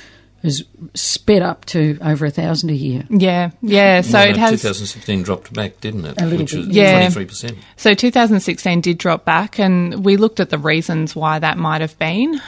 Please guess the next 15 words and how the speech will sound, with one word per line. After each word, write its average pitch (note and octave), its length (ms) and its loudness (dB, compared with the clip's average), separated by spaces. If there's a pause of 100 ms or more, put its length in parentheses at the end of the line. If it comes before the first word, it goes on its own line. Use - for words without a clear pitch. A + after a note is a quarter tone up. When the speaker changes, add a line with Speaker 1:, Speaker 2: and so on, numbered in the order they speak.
Speaker 2:
Um, E3+ 400 -2
and E3+ 280 0
one E3+ 520 -2 (120)
of F3 160 -2
those E3 260 -2
reasons, D#3+ 500 -4
uh, F3 600 -6
we E3 300 -4
speculated E3+ 600 -6
was E3 360 -6
a E3+ 100 -4
lack D#3+ 280 -8
of E3 120 -6
model E3+ 280 -6
availability, F3+ 760 -4